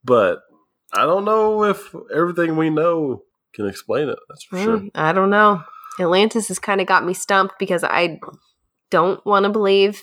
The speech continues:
Speaker 2: that it's, you know, paranormal stuff, that it's just something that's natural. But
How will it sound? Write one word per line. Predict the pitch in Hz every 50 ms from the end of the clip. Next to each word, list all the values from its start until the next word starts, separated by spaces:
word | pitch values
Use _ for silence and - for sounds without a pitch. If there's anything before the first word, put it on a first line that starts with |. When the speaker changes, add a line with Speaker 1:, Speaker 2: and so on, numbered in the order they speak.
| - -
Speaker 2:
that | 196 196 202
it's, | 196 190 - - - - - - - - _ _ _ _ _ _ _ _ _ _ _
you | - 185
know, | 185 175 170 175 180 180 202 - _ -
paranormal | 196 175 175 180 185 180 185 185 196 202
stuff, | - - 196 190 196 196 -
that | 156 147
it's | 143 - -
just | - 170 - -
something | - 156 147 - 160 160 156
that's | 147 - -
natural. | 170 147 143 147 147 - 151 143 147 143
But | 147 - 151 143 135 135 - -